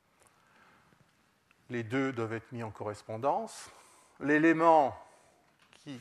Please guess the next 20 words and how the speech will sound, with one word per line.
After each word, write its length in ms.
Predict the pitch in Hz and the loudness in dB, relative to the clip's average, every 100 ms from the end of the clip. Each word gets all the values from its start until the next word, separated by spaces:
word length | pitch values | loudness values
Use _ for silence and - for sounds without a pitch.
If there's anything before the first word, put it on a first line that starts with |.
| - - | -18 -8
dont 140 | 131 120 | -8 -6
je 200 | 123 123 | -6 2
ne 60 | |
parlerai 320 | - 139 127 127 | 8 8 8 0
pas, 440 | 143 120 - - | 2 2 -2 -18
parce 140 | - - | -20 -18
qu'il 120 | 113 | -16
échappe 300 | 110 - - | -14 -14 -14
complètement 440 | 120 117 117 135 123 | -16 -18 -16 -8 -8
à 40 | |
ma 120 | 110 | -8
compétence, 720 | - 110 113 - 120 117 - _ _ - - - _ | -12 -12 -14 -12 -12 -14 -20 _ _ -20 -20 -20 _
c'est 420 | - - - 143 | -20 -14 -6 -4
l'existence 680 | 127 117 123 - 135 123 107 | -4 -8 -14 -8 -4 -4 -4
de 60 | |
moteurs 400 | 110 107 117 - | -6 -4 -4 -4
thermiques, 600 | - 131 131 202 - - | -2 -2 -2 -6 -8 -14
donc 180 | 127 117 | -10 -10
d'une 200 | 120 113 | -10 -10
technologie 880 | - 156 - 143 131 117 147 214 | -4 -4 -2 -6 -4 -6 -8 -10